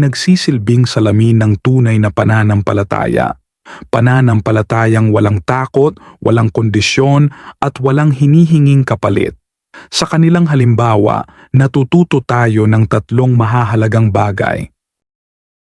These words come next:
Una, natututo tayong manindigan sa pananampalataya kahit sa gitna ng pag-uusig. Ang katapatan ng mga unang Kristiyano ay paalala na ang pananampalataya ay hindi laging komportable,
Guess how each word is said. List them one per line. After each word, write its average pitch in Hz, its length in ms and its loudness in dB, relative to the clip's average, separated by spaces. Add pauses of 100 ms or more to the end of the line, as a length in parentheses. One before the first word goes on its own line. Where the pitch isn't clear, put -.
(500)
Una, 117 400 2 (400)
natututo 185 640 0
tayong 147 400 0
manindigan 139 720 2
sa - 160 -4
pananampalataya 123 1120 0 (240)
kahit 190 400 0
sa 151 160 -4
gitna 151 400 0
ng 143 240 0
pag-uusig. 135 800 -2 (680)
Ang 190 160 2
katapatan 190 680 0
ng 165 100 2
mga 139 200 0 (140)
unang 180 240 4
Kristiyano 127 720 0 (240)
ay 170 160 0
paalala 160 640 0
na 143 160 2
ang 135 240 0
pananampalataya 127 1300 0
ay 160 240 -2
hindi 180 480 2
laging 143 400 0
komportable, 107 880 -2